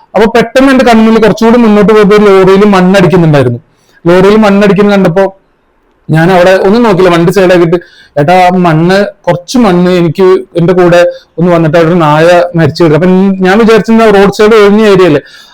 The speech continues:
അപ്പൊ അതിന് മീതെ കുറച്ച് മണ്ണ് ഇടാം എന്നാണ് വിചാരിച്ചത്. അപ്പൊ ആള് പറഞ്ഞു, "അല്ല, അങ്ങനെ ഇടണ്ട, നമുക്ക് എന്റെ, ഞങ്ങൾ വണ്ടി ഉണ്ട്,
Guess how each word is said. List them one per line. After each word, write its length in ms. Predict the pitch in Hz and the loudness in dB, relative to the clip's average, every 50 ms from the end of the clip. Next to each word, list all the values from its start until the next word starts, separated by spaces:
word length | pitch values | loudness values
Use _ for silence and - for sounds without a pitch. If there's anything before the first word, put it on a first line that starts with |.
| _ _ | _ _
അപ്പൊ 100 | - 175 | -4 -2
അതിന് 180 | 175 185 190 220 | 0 0 0 0
മീതെ 340 | 214 196 190 196 208 226 | 0 0 0 0 2 2
കുറച്ച് 220 | 220 226 226 226 226 | 2 0 0 0 0
മണ്ണ് 320 | 226 214 190 190 196 214 | 0 0 0 0 0 0
ഇടാം 220 | 208 196 190 196 - - - - | 0 0 0 -2 -4 -8 -10 -6
എന്നാണ് 260 | 175 180 185 185 185 | -4 -2 0 0 0
വിചാരിച്ചത്. 340 | 175 160 160 139 131 135 127 _ _ _ _ _ _ _ _ - | 0 0 -2 -2 -4 -6 -10 _ _ _ _ _ _ _ _ -6
അപ്പൊ 160 | - 151 190 202 | -4 -2 0 2
ആള് 180 | 196 202 214 | 2 2 2
പറഞ്ഞു, 200 | 220 214 208 214 202 _ _ - - | 2 0 0 -2 -6 _ _ -8 -4
"അല്ല, 160 | 180 202 226 | -2 0 0
അങ്ങനെ 300 | 214 202 196 208 220 226 | 0 0 0 0 0 0
ഇടണ്ട, 220 | 214 208 202 196 | 0 0 0 0
നമുക്ക് 300 | 202 196 190 185 185 175 | 0 0 0 0 0 0
എന്റെ, 300 | 202 185 185 190 202 208 | 0 0 0 0 0 0
ഞങ്ങൾ 200 | 202 196 190 190 | 0 0 0 0
വണ്ടി 360 | 190 190 180 170 175 190 214 | 0 0 0 0 0 0 0
ഉണ്ട്, 180 | 208 185 165 170 | 0 2 0 0